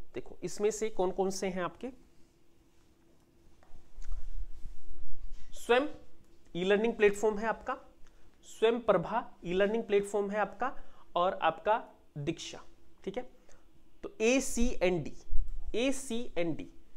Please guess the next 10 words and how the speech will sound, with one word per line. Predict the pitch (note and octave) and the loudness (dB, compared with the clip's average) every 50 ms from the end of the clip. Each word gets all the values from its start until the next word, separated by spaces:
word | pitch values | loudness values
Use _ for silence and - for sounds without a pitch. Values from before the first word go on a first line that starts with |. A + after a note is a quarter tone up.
| - - - - - G#3 | -10 -10 -12 -4 4 4
परख | G#3+ A3+ D4 D4+ - - - - - - _ - - - - - - - - - | 6 6 4 0 -2 -10 -16 -18 -18 -20 _ -20 -20 -20 -20 -20 -20 -12 -4 -2
and | G3 G#3+ A#3 A#3+ - - - - - - - - - - - - - _ _ E3+ | 0 0 0 -4 -10 -16 -20 -20 -20 -20 -20 -20 -20 -20 -20 -20 -20 _ _ -10
मूक | F3 F3+ F#3 F3 - F3+ F3+ G3+ B3 B3+ B3+ - | -10 -10 -10 -10 -10 -6 -2 -2 -2 -2 -2 -2
है | G#3 A3 A#3 - - | -2 -2 -2 -4 -8
जो | D#3 F3 F#3+ | -6 -6 -4
इस | - F3 - - | -4 -6 -8 -8
ऑप्शन | E3+ D#3+ - - - F3+ | -8 -8 -6 -8 -10 -8
में | F#3+ A3 G#3+ | -6 -6 -4
नहीं | F3 D3+ C#3+ C#3+ C3+ | -4 -4 -6 -6 -8
आएगा। | A#2 G#2+ F#2 - - | -8 -10 -14 -16 -18